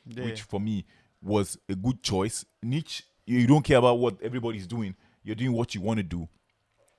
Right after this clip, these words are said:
Speaker 2: and, and, and that was lit for me. That was really lit for
Speaker 1: So
Speaker 2: me.
Speaker 1: it was very, very careless, right? To the extent that, like, bro, or if you, man, a lot of it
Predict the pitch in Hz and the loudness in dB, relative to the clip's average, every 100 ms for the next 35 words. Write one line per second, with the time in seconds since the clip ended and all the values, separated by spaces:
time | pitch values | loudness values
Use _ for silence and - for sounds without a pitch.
0 | _ - 101 98 95 85 - 98 95 - | _ -6 -2 -2 -4 -6 -8 -8 -8 -4
1 | 101 95 113 95 95 95 82 85 78 _ | -2 0 0 0 -4 -6 -6 -8 -8 _
2 | _ 87 90 90 92 82 76 - 214 190 | _ -4 -2 -4 -4 -4 -8 -8 -8 -8
3 | 202 190 233 214 _ _ _ _ 135 202 | -10 -8 -10 -12 _ _ _ _ -10 -10
4 | 208 170 139 110 - 107 107 107 _ 160 | -8 -8 -6 -10 -12 -14 -14 -18 _ _
5 | _ _ _ _ _ _ 135 123 - 165 | _ _ _ _ _ _ -14 -14 -10 -10
6 | - 180 170 123 104 101 101 123 104 - | -10 -10 -6 -8 -8 -12 -8 -8 -8 -14
7 | _ 113 110 107 98 _ _ _ _ _ | _ -14 -12 -12 -14 _ _ _ _ _
8 | _ _ _ _ _ _ 117 120 - 135 | _ _ _ _ _ _ -14 -14 -12 -8
9 | 127 120 117 _ _ _ _ _ _ _ | -8 -8 -14 _ _ _ _ _ _ _
10 | _ _ _ _ _ _ _ _ _ _ | _ _ _ _ _ _ _ _ _ _
11 | _ _ _ _ _ _ _ _ _ _ | _ _ _ _ _ _ _ _ _ _
12 | _ 147 156 170 - 170 202 208 175 190 | _ 0 2 2 -2 -2 0 0 0 -4
13 | 160 | -8